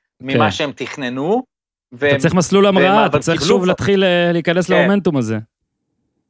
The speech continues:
Speaker 1: זהו, והם קיבלו את הקיר, יש את הקיר לרצים, אה, במרתון, שאתה פתאום, אה, חוטף את זה, הם קיבלו את הקיר, הם מתמודדים איתו בסדר, אבל הם בעיקרון רק מתים להגיע לסוף. זה, זה
Speaker 2: כן.
Speaker 1: הסיפור,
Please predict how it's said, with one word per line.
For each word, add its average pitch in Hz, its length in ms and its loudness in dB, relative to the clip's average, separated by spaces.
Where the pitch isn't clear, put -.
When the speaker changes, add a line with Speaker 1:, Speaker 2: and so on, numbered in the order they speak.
Speaker 1:
זהו, 151 220 -4
והם 151 180 -4
קיבלו 165 380 2
את - 120 -2
הקיר, 196 400 -2
יש 156 160 -2
את - 60 -10
הקיר 170 340 -2
לרצים, 131 520 -6
אה, 127 180 -2
במרתון, 143 840 0
שאתה 131 340 -8
פתאום, 147 440 -4
אה, 131 220 -4
חוטף 151 480 -4
את 156 100 -6
זה, 202 240 0
הם 131 140 -8
קיבלו 180 440 2
את 269 100 -4
הקיר, 214 500 -2
הם 208 140 -2
מתמודדים 202 580 0
איתו 208 200 0
בסדר, 196 680 0
אבל 131 280 -2
הם 139 100 -10
בעיקרון 147 560 0
רק 180 340 -2
מתים 202 400 -6
להגיע 139 320 -2
לסוף. 117 520 -12
זה, 139 260 -10
זה 143 360 0
Speaker 2:
כן. 202 80 -2
Speaker 1:
הסיפור, 180 520 -2